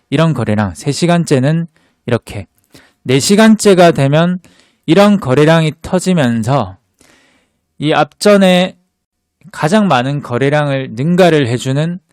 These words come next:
거래량이 발생을 했을 수가 있다. 가능성이죠. 물론 여기는 오류가 있습니다. 열 시부터 대략 십사 시까지는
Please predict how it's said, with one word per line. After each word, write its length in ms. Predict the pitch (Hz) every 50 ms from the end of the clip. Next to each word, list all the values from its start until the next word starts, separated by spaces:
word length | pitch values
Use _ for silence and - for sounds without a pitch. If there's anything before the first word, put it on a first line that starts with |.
| _ _ _ _ _ _ _ _ _ -
거래량이 560 | - - 131 147 165 175 196 196 190 185 170
발생을 640 | - - 123 131 139 - 196 196 190 185 180 170 143
했을 340 | 156 156 - - 196 185
수가 560 | 156 - - - 151 139 160 165 170 170 160 - _ _ -
있다. 500 | 190 185 _ - 156 123 98 95 - _ -
가능성이죠. 720 | - - 120 139 151 - 175 165 143 113 104 117 104 90 95
물론 400 | 107 123 147 180 196 202 202 180
여기는 320 | 143 143 143 156 143 135
오류가 320 | 123 117 123 143 151 147 117
있습니다. 480 | - - - 110 107 104 104 98 95 - _ _ _ _ _ _ _ _ _
열 160 | 123 135 165
시부터 600 | 170 - - 208 185 196 190 _ - 175 175 170 160
대략 260 | - 135 131 143 131
십사 360 | - - 190 - - 170 156
시까지는 760 | 135 - 170 - - 175 170 156 156 156 151 156 165 175 180